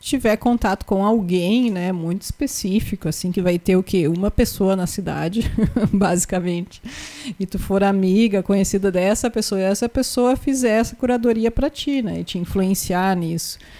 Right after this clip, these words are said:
Porque a gente, quando é criança ou adolescente, é muito influenciável, né, pelas pessoas que a gente convive, assim. Ao menos na nossa época, porque agora também a pessoa tem acesso pela internet.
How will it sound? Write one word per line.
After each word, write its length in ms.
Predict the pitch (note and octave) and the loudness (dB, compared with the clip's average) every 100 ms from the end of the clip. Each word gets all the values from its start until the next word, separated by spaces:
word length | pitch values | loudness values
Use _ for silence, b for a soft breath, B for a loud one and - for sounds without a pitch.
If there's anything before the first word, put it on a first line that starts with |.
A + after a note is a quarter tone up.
| B | B
Porque 220 | - - | -12 -4
a 40 | D#3+ | -2
gente, 260 | D#3+ E3+ | -2 -4
quando 200 | - F#3 | -4 -2
é 80 | F3+ | -2
criança 680 | F3 F#3 E3 E3 G#3 G3 E3 | 0 0 0 0 0 -2 -4
ou 120 | D#3 | -4
adolescente, 640 | D#3 E3+ E3+ - E3 E3+ | -4 -2 -2 -2 -6 -2
é 20 | G#3 | 0
muito 320 | G3+ A3 C4+ | 0 0 0
influenciável, 880 | C4+ D4 D4+ D#4 D#4+ D4 E4 B3 F#3+ | 0 2 2 2 0 2 2 2 0
né, 140 | E3+ | -2
pelas 280 | F3 E3+ E3+ | -4 -4 -4
pessoas 340 | - - F3+ | -6 -6 -6
que 80 | - | -2
a 20 | F3+ | -2
gente 220 | F3+ - | -2 -4
convive, 640 | F3+ F3 E3 F3 F#3+ D#3+ | -4 -2 -2 -2 -2 -4
assim. 340 | D#3 - D#3+ F3+ B B B | -8 -8 -8 -8 B B B
Ao 60 | F#3+ | -6
menos 260 | E3 G#3 B3 | -2 2 4
na 140 | C#4+ | 4
nossa 300 | C4+ C4+ C4 | 4 4 4
época, 320 | G3+ G#3 - | 2 2 -2
porque 200 | - - | -10 -4
agora 760 | E3 E3 D#3+ E3 G#3 C4 D4 C4+ | -4 -2 0 2 2 2 2 -2
também 300 | G3+ F3 F#3+ | -2 0 0
a 40 | |
pessoa 240 | G#3+ - G3+ | 0 0 0
tem 160 | G#3 | 0
acesso 360 | F#3+ - F#3 - | 0 0 -2 -2
pela 160 | G3+ F#3 | -2 -2
internet. 560 | F#3 E3+ D#3+ E3+ - | -2 -4 -4 -6 -8